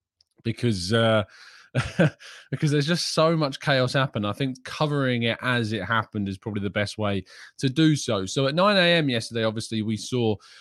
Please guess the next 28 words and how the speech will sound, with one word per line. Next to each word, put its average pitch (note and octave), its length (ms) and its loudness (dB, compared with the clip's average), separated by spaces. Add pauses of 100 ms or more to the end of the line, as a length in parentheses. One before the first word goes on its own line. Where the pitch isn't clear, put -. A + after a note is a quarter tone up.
(180)
the - 60 -8
Premier B2 280 0
League A2+ 200 0
fixtures - 760 -4
released G#2+ 460 2
officially, C3 720 0
and, A2 560 0
uh, G#2+ 500 2
we've A2+ 160 -2
got A#2+ 200 0
here A2+ 140 0
the G#2 100 0
list A#2 500 -4
of D3+ 240 2
fixtures. G2 680 -6
We A2+ 120 -2
kick - 200 -6
off C3+ 160 -2
our G2+ 140 0
season G2 500 -2 (360)
against G#2+ 360 -2
Nottingham A2 540 -4
Forest C3+ 760 0
on G#2+ 140 -2
the G2 80 -4
twelfth F#2+ 400 -4
of E2 100 -12
August. E2 560 -6